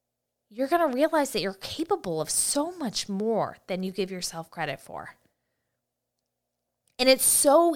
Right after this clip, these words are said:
easy to look at all these other successful people that have, or you think they have, what you want,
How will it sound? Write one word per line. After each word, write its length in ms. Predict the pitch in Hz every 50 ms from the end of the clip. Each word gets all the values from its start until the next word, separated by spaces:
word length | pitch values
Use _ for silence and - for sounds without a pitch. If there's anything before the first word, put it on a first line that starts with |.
| - -
easy 460 | - 202 294 - 208 214 285 294 311 302
to 160 | - - 214
look 300 | 180 175 190 226 226 -
at 80 | 175 -
all 260 | - 165 175 185 185
these 260 | 185 196 196 180 - -
other 220 | - 180 185 180 180
successful 840 | - - - 185 - - - - - 202 196 202 - - 254 226
people 600 | 220 - - - 185 - 254 277 311 349 - _ _ _ _ _ _ _ _ _ _ _ -
that 120 | - 208 196
have, 880 | - - - - 254 269 269 285 320 359 381 403 381 - - - - - -
or 400 | - 220 202 202 208 - - - _ _ _ _ _ _ _ _ _ _ _ _ _ _ _ -
you 200 | 196 196 226 233
think 480 | - - - - 311 330 349 - - -
they 160 | 220 175 160
have, 720 | 160 - - - 151 143 127 113 117 - - - - - _ _ _ _ _ _ _ _ _ _ _ _ _ _ _ _
what 200 | 180 196 190 -
you 200 | 202 190 185 175
want, 400 | 160 160 143 127 - - - -